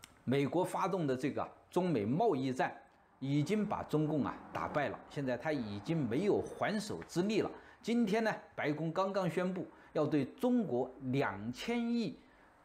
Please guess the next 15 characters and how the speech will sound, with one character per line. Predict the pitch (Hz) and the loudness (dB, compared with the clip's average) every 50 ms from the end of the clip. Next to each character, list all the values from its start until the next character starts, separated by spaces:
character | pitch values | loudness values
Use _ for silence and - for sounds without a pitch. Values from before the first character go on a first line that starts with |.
| - - | -16 -8
出 | - - 208 202 | 0 2 2 2
口 | - - 117 | 2 2 2
到 | 123 143 135 | 2 2 2
美 | 120 101 98 | 2 0 -2
国 | 90 117 117 | -2 -2 -2
的 | 113 123 | -2 -2
商 | - - 139 147 | -2 -2 0 0
品， | 143 - 95 82 - _ - _ - | -2 -4 -6 -12 -16 _ -20 _ -12
六 | - 202 247 294 294 208 135 | -6 0 2 4 4 4 4
千 | 123 - 160 131 123 | 2 2 2 2 2
种 | 104 87 82 | 0 -2 -4
商 | - 127 127 131 | -2 0 0 0
品 | 127 127 - - - - | 0 -2 -8 -14 -10 -2
征 | - 196 208 202 | 0 0 0 2
收 | 202 - 190 | 2 2 0